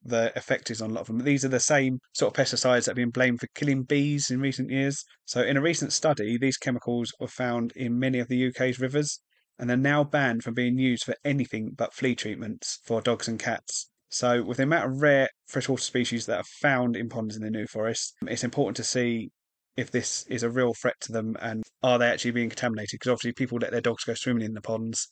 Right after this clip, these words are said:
It could be washing off if they've just had a recent flea treatment. That's enough news. I think we've got loads of news stories we can cover, but we'll cover them in later episodes.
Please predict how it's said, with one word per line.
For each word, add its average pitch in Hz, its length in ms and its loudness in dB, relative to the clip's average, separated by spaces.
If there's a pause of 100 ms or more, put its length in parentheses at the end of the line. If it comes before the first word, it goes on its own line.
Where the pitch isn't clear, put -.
It - 120 -6
could 127 120 -4
be 120 100 -2
washing 117 380 0
off 107 180 -6
if 113 80 -10
they've 107 100 -6
just - 220 -4
had 107 140 -6
a 107 40 -8
recent 113 300 -6
flea 113 220 -8
treatment. - 400 -10 (460)
That's 147 180 0
enough 143 240 2
news. 127 240 4
I 117 40 2
think 131 220 0
we've 135 140 -4 (140)
got - 180 0
loads 156 240 4
of 131 40 0
news 127 140 2
stories 120 240 0
we 117 80 -4
can 113 100 -4
cover, 113 280 0
but 113 100 -2
we'll 117 100 -2
cover 127 280 -2
them 110 100 -4
in 107 60 -6
later 110 280 -4
episodes. 107 560 -6